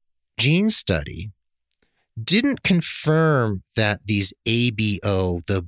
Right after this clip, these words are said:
blood type gene variants, affect the odds of severe disease, but they are looking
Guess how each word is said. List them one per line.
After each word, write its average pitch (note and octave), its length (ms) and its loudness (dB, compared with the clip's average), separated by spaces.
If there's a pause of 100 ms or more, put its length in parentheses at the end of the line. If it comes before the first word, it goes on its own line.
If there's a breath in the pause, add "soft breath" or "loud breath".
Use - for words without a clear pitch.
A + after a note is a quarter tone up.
blood A2 260 0
type G2 260 0
gene E2+ 360 -2
variants, F#2+ 680 0 (560)
affect - 420 -4
the - 140 -4 (120)
odds A2 640 2
of E2+ 480 -6 (140)
severe E2+ 480 0
disease, G#2 640 0
but G2 260 -2 (460 loud breath)
they A2+ 240 2
are D3 320 0
looking C3+ 640 -2